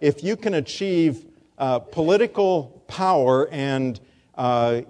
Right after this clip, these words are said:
get into the political process, here's the illusion, the person that has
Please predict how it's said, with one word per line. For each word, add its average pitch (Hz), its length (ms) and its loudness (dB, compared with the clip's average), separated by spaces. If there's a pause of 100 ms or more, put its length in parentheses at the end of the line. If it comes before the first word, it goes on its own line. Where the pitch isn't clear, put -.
get 135 180 0
into 170 420 -6
the 143 140 0
political 156 760 -2 (180)
process, 156 1080 -2 (340)
here's 131 220 -6
the 139 100 -6
illusion, 110 560 -6 (800)
the 120 100 -6
person 165 500 -8
that 120 120 -8
has 139 560 -10